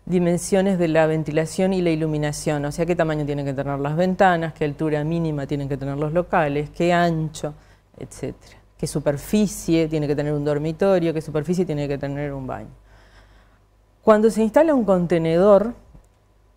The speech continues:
se requiere un permiso de construcción, porque estoy instalando una vivienda. No estoy exonerado de la tramitación de un permiso de construcción.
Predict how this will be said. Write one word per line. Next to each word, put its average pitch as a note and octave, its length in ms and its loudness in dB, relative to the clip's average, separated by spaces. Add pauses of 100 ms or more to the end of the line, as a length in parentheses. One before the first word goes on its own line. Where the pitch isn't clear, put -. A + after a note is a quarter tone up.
(200)
se - 200 2
requiere F#3+ 260 4
un C4+ 100 2
permiso F#3+ 340 2
de E3 60 2
construcción, D3 760 -4 (160)
porque D3+ 200 -4
estoy G#3+ 240 4
instalando D3+ 420 0
una C#3+ 180 -2
vivienda. C#3 600 -2 (320)
No G3 80 4
estoy B3 280 4
exonerado D#3 760 2
de C#3+ 100 0
la C#3 140 0
tramitación C#3+ 580 -4
de C#3+ 60 -4
un C3 80 -4
permiso C#3 400 -4
de C3+ 60 -2
construcción. C3 640 -10